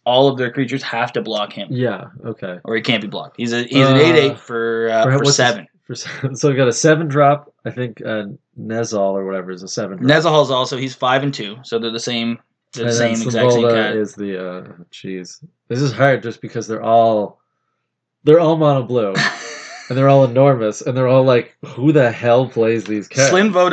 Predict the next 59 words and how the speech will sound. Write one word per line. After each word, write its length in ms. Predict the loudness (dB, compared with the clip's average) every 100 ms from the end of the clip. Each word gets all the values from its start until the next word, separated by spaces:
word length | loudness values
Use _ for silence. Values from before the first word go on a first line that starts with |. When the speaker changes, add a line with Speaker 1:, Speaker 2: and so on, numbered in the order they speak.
| 4
Speaker 1:
is 80 |
actually 300 | 4 2 0
an 100 | -6 -6
eight 280 | -6 -6 -6
drop 320 | -2 0 -2
for 120 | -6 -6
eight 200 | -4 -4
eight 160 | -6
with 160 | -10 -6
kicker 260 | -4 -4
two. 240 | -6 -4 2
Speaker 2:
Kicker 220 | 2 2
two, 220 | -2 -2
yeah, 160 | 0 -2
he's 120 | -2
a 40 |
ten 200 | 0 0
drop. 300 | 0 -6 -8
Speaker 1:
Uh, 40 | -10
when 160 | -4 2
he 260 | 2 2 0
enters 260 | 0 0
the 40 | 4
battlefield, 420 | 6 6 4 -2
if 40 |
it 40 | -2
was 100 | -10
kicked, 320 | -2 -2 -2
return 260 | -2 -2 0
all 220 | 0 0
creatures 320 | -2 -6 -6
except 260 | 0 0 0
for 100 | 0
merfolk, 760 | 2 2 2 0 2 2 0 -10
kraken, 580 | -6 2 2 2 -2 -10
leviathan, 520 | -8 -6 -6 -6 -8
octopuses, 580 | -6 -8 -6 -8 -8 -10
and 100 | -10
serpents. 380 | -8 -8 -10 -10
So 120 | -8
it's 100 | 0
actually 320 | 2 2 0
a 60 | -2
little 100 | 0 0
Speaker 2:
Okay, 100 | 0
actually, 280 | 0 -2 -4
Speaker 1:
wider. 140 | -8
Speaker 2:
merfolk 580 | -6 -6 -4 -4 -4 -6 -8
would 140 | -2
Speaker 1:
Merfolk 320 | 2 4 4
Speaker 2:
be 240 | 4 4 2
where 60 | -4
you'd 80 |
start 360 | -14 -10 -8 -8
with 140 | -12
that 220 | -16 -16 -10
deck. 100 | -10
Speaker 1:
is, 220 | -10 -6
yeah. 180 | -6